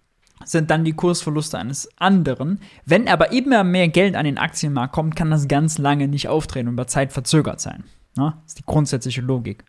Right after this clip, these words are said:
Trifft aber nicht auf Dividenden zu, die dann, äh, ja, aus den Gewinnen bezahlt werden, Gewinnbeteiligungen sind. Und der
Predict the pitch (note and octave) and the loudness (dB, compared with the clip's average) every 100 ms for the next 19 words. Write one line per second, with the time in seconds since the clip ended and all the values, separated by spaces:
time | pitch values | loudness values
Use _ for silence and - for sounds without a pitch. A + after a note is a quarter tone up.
0 | _ - A3+ F#3 D#3+ F#3+ G3 D3+ E3+ E3 | _ 0 2 2 2 2 0 2 2 4
1 | F3 E3 A#2 - C#3+ F3+ - - - _ | 4 2 -4 -2 0 0 -2 -20 -20 _
2 | _ _ - C#3+ C3+ B2 B2 C3 C#3+ - | _ _ -6 -4 -2 -2 -2 -6 -12 -20
3 | - C#3 A#2 A#2+ - _ - A#2+ - B2 | -8 -4 -2 -4 -8 _ -4 -2 -2 -4
4 | - A2+ A2+ A#2 C3 C3 A2+ A2 B2 A2 | -2 -2 0 0 2 2 0 -4 -4 -2
5 | A#2 A#2+ A#2+ D#3+ C#3+ - C3 D#3+ D#3 C3+ | -2 0 4 4 2 2 2 4 2 2
6 | C#3+ C3 B2 A#2 - - A#2 C3+ G#2+ - | 0 0 0 -2 -4 -8 -2 -2 -2 -8
7 | - - - - - C#3 C3+ | -20 -20 -20 -16 -8 -4 -4